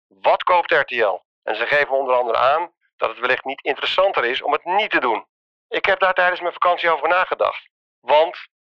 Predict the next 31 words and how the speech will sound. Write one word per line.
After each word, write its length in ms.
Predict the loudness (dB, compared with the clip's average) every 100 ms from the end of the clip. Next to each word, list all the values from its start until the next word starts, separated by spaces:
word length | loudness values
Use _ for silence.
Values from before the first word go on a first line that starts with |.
| _
het 120 | -8
lineair 440 | -2 0 2 2 2
domein 300 | 2 0 0
kent 220 | 0 2
inderdaad 340 | 0 2 2 2
een 60 |
harde 200 | 0 0
verval 280 | -2 -2 0
in 60 | 0
kijktijd. 640 | -2 -2 -4 -6 -6 _ _ _ _
Nieuwe 200 | -4 -4
streamingdiensten 680 | -2 0 0 0 -2 -4 -4
zijn 320 | 2 2 2
gekomen 540 | 0 2 2 0 -4
en 240 | -4 -4 -2
treden 340 | 0 0 -2
toe 200 | -6 -4
met 140 | -2 -2
nieuwe 200 | -6 -4
contentbudgetten. 880 | -4 -2 -6 -6 -8 -6 -8 -12 -20 _ _ -4
En 180 | -2 0
dit 140 | 2
najaar 380 | 2 4 2 0
zullen 240 | -2 -2
Netflix 420 | 0 0 -4 -4
en 120 | -2 -2
Disney 320 | -2 -2 -2
advertising 640 | -2 -2 0 0 0 -6
tiers 220 | -4 -2
gaan 140 | -2 0
brengen. 320 | 0 -2